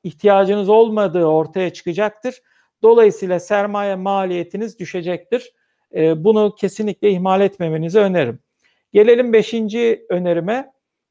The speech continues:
e, sermaye maliyetlerini düşürmede. O da şu, modüler yapıları deneyin. Her şeyde modüler.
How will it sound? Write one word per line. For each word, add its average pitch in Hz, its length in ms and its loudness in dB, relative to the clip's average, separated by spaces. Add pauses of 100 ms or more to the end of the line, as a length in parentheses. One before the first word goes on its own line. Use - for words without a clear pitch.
(120)
e, 160 160 -6
sermaye 170 600 0
maliyetlerini 160 880 0
düşürmede. 160 720 -2
O 196 120 2
da 214 120 4
şu, 254 320 -6 (260)
modüler 208 580 2
yapıları 170 560 2
deneyin. 120 360 -6 (1160)
Her 269 200 0
şeyde 139 380 -4
modüler. 196 600 0